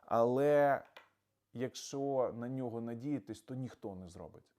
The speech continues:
А хлопцям потрібна допомога. Ми купуємо дев'ять бомберів,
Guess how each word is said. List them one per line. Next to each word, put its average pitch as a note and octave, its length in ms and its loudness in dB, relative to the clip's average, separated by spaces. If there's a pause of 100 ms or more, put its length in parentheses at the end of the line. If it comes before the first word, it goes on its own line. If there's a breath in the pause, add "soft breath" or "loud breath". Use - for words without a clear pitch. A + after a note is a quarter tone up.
(160)
А F#2+ 80 -16
хлопцям B2 420 -12
потрібна F#2+ 540 -16
допомога. F#2 560 -14
Ми A2 140 -10
купуємо A2 460 -8
дев'ять A#2 500 -2
бомберів, F#2+ 560 -8